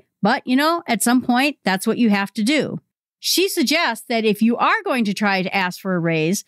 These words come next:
the first thing you should do is get what she calls a brag book. That means that all the things that go right for you,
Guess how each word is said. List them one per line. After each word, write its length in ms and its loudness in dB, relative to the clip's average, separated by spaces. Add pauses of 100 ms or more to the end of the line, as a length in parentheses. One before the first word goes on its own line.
(160)
the 80 0
first 280 0
thing 160 4
you 120 4
should 180 2
do 220 4
is 140 2
get 220 2
what 140 2
she 140 0
calls 440 0
a 80 2
brag 600 -2
book. 320 -8 (240)
That 200 -2
means 340 -2
that 260 -2
all 240 2
the 80 -2
things 340 0
that 160 0
go 160 0
right 260 0
for 140 -10
you, 340 0